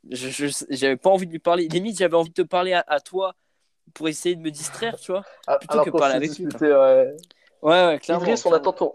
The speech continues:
Speaker 2: Idriss, on attend ton, ton message, ton retour. Ça nous intéresse,
Speaker 1: Mais
Speaker 2: on est trop curieux, donc, euh, n'hésite pas à nous
Speaker 1: d'ailleurs,
Speaker 2: dire pourquoi tu t'es battu.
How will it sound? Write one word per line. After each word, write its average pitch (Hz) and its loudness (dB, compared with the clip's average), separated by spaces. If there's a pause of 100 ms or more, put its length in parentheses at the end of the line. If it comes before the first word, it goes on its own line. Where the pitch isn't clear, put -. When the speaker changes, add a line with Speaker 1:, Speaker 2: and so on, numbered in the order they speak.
(120)
Speaker 2:
Idriss, 180 0
on 180 6
attend 170 4
ton, 135 -2
ton 202 -10
message, - -6
ton 143 0
retour. 127 0 (160)
Ça - 4
nous 208 4
intéresse, 156 8
Speaker 1:
Mais 151 2
Speaker 2:
on - 2
est 120 0
trop - 0
curieux, 139 0
donc, 139 -8
euh, 127 0
n'hésite 135 0
pas 143 2
à - 6
nous 143 10
Speaker 1:
d'ailleurs, 196 6
Speaker 2:
dire - 6
pourquoi 208 4
tu - -10
t'es 135 -8
battu. 170 -10